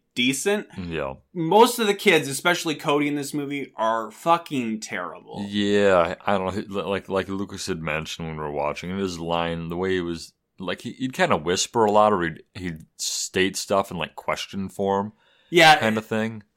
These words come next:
Speaker 1: His, he just wasn't genuine with, like, how he was talking, so all of his lines either came off as kind of sarcastic,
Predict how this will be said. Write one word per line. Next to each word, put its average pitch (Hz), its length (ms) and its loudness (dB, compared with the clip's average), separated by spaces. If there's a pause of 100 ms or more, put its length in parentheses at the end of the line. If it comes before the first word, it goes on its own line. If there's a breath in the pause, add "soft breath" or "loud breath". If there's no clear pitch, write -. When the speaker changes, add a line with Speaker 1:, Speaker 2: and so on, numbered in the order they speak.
(260)
Speaker 1:
His, 147 440 -8
he 156 220 -8
just 214 200 2
wasn't 190 260 4
genuine 151 460 2
with, 139 160 -2
like, 135 200 2
how 143 160 6
he 139 60 2
was 131 120 2
talking, 135 340 2
so 135 160 -2
all 127 220 6
of 143 80 -2
his 127 180 -4
lines 120 320 -2
either 127 160 0
came 120 220 -6
off 120 160 -2
as 113 100 -10
kind 123 220 -6
of 107 100 -6
sarcastic, 113 1000 -2